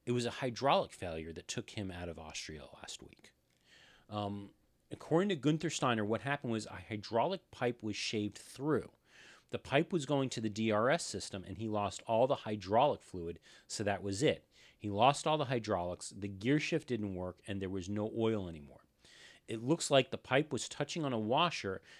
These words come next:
and after a while they bumped together and it shaved the pipe. He says it was a new installation with a rear wing, with a new rear wing, which they put on in Baku, which is why it didn't happen before.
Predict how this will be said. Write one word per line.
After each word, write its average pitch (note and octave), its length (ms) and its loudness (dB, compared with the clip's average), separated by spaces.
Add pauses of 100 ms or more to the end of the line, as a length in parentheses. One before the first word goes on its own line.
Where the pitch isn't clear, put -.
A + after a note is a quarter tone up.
(140)
and G2+ 100 -6
after B2+ 360 2
a C#3 60 4
while A2 280 6
they G2+ 140 2
bumped A2+ 340 0
together A2+ 460 -2
and G2 120 -4
it F#2+ 120 -10
shaved A2+ 640 -2
the F#2+ 180 -4
pipe. - 540 -8 (1200)
He A2 100 -8
says A2+ 300 2
it G#2+ 60 0
was G#2 160 0
a - 20 0
new C3 260 4
installation B2+ 600 2
with A2 160 -2
a G2+ 40 -2
rear A#2 280 0
wing, A2+ 420 -2 (100)
with A2+ 220 -2
a G2+ 100 -4
new C#3 480 2
rear A#2 320 0
wing, G#2+ 460 -2 (340)
which G#2+ 220 -4
they G#2+ 100 2
put C3+ 220 -2
on A#2 140 -2
in G2 100 -4
Baku, G2+ 460 -2
which G2+ 180 -4
is F#2 100 -6
why G2+ 220 2
it D2+ 100 -6
didn't F2+ 200 -10
happen G2 400 -4
before. - 400 -16